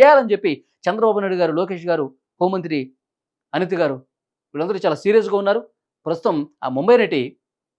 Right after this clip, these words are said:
ముప్పైవ తారీఖు విజయవాడకు వచ్చింది, మొత్తం జరిగిందంతా చెప్పింది. కేసు చాలా సీరియస్గా ముందుకు పోతుంది.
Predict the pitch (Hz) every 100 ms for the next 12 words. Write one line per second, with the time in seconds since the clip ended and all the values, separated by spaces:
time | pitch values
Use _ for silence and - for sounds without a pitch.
0 | _ _ _ _ _ _ 139 135 196 196
1 | 190 170 151 127 - 139 160 185 170 165
2 | 185 190 254 _ _ _ _ - 127 139
3 | 143 220 156 185 196 170 160 156 165 175
4 | 240 _ _ _ _ _ _ 196 226 220
5 | 180 143 196 220 180 175 131 - _ 143
6 | 185 190 180 165 170